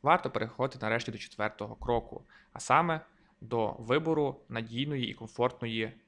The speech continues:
бірж для торгівлі. Обравши біржу для торгівлі, ви повинні знати, що означає буквально кожна кнопка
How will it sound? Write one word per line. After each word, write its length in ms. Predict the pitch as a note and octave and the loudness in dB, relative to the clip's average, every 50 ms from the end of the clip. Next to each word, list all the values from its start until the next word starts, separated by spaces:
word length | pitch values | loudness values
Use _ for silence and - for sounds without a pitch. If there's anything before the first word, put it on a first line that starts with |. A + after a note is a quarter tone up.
| _ - - | _ -18 -16
бірж 400 | A2 A2 A2+ A#2+ B2 A#2 - - | -12 -4 0 0 0 0 -2 -4
для 100 | - A2+ | -6 -4
торгівлі. 480 | - G#2+ A2 A#2 A2 D#2 - - - - _ _ _ _ _ _ _ _ _ _ _ - | -4 -6 -6 -6 -8 -10 -10 -12 -16 -20 _ _ _ _ _ _ _ _ _ _ _ -4
Обравши 440 | - C3 C#3 D#3 F3 F3+ F3 - E3 | 0 6 8 10 10 10 8 4 0
біржу 200 | C#3+ E3 E3 E3+ | 2 2 2 2
для 120 | D3+ D#3 | 2 2
торгівлі, 420 | D3+ D#3+ D#3 D3+ F#3 G#3+ G#3+ F3 C#3 | 2 2 0 0 -2 0 0 0 2
ви 180 | B2 C#3 D#3 | 2 2 2
повинні 720 | D#3+ - C#3 C3 C3 D3+ E3 D#3 D3+ C#3 C3+ C3 B2+ B2 B2 - | 2 0 0 2 4 4 4 4 2 2 2 2 2 2 0 -4
знати, 500 | B2+ A#2 C3 C#3 D3+ D#3+ D#3+ - C3 A#2 | -8 -4 2 4 6 6 6 4 0 -2
що 400 | - - - - - F#3+ G#3+ A3 | -2 -2 -2 2 6 6 6 8
означає 600 | - C#3 C3+ - C3+ B2+ - - D#3+ E3 E3 C#3+ | 6 4 2 2 -2 -2 2 6 6 6 6 4
буквально 520 | B2+ B2 - C3+ C#3 D3+ D#3+ D#3 D#3 D3+ - - - | 2 -2 4 6 8 8 8 8 4 0 -2 -4 0
кожна 420 | - C#3 B2+ A#2 A2+ - A2 A2 | 4 6 8 6 6 4 -2 -10
кнопка 560 | - - B2 B2+ D3+ D3 - - F#3+ F#3+ F#3+ | -6 -2 2 4 4 4 4 2 2 2 2